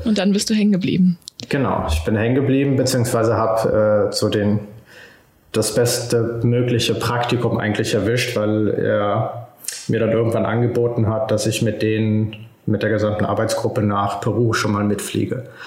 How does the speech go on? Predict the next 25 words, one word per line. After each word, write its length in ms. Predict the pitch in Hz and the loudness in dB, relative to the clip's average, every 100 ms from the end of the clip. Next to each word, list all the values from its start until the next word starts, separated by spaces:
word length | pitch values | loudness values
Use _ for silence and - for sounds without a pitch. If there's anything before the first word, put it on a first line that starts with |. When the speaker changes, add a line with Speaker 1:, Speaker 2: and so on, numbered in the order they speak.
| - - | -12 -4
Speaker 2:
Und 120 | 107 | -2
das 160 | 110 123 | 0 0
war 60 | |
dann 160 | 104 104 | 0 0
das 140 | 98 | 0
erste 260 | - 104 120 | 0 0 -2
Experiment, 600 | 110 123 104 104 123 123 | -2 -2 0 0 0 0
was 160 | 107 | 0
ich 200 | 113 - | 0 -2
damals 340 | 113 113 113 - | -2 -2 0 -2
noch 160 | 107 | -2
als, 380 | 98 98 - - | -2 -2 -2 -2
als 220 | - 98 | -2 -2
Hiwi 420 | - 120 113 117 110 | 0 2 2 2 0
Schrägstrich 720 | - 107 98 - 98 - - | -2 -4 -4 -4 -6 -6 -8
Praktikant 580 | - 104 107 - 107 113 | -8 -6 -4 -2 -2 -2
eben 180 | 104 104 | 0 -2
mitgemacht 480 | 113 120 117 117 | -2 -2 -2 -2
hab, 120 | 120 - | -4 -6
zweitausendsiebzehn, 920 | - - 104 101 104 - - 120 123 - - - - - - _ _ - | -6 -4 -4 -2 -4 -4 -2 -2 -4 -12 -20 -20 -20 -20 -20 _ _ -6
äh, 260 | 110 98 101 | -4 -2 0
noch 200 | 104 - | 0 0
mitten 240 | 110 - | -2 0
im 100 | 107 | 0
Master. 720 | 104 104 113 - 120 - - | 0 0 -2 -2 -2 -4 -10